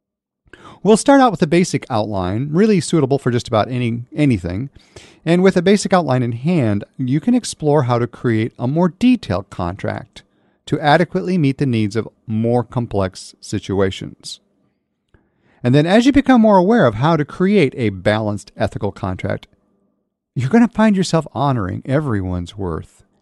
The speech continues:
everyone's worth, including your own, with ease and grace. So here we are. Here's your pad and pen time.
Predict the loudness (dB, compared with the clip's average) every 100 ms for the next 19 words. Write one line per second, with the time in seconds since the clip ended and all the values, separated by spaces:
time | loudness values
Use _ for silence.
0 | _ 0 2 2 0 0 -2 -4 -8 -4
1 | -2 -2 2 4 4 4 2 2 0 -2
2 | -8 _ _ _ _ 4 4 4 -2 -2
3 | -4 -6 -10 -16 _ _ _ _ _ _
4 | _ -2 0 0 -2 -4 -12 -16 -18 _
5 | _ _ _ _ _ _ _ _ 0 4
6 | 6 4 2 0 -4 -6 -4 -4 0 0
7 | 0 -6 -6 -4 -4 -6 -8 -10 -12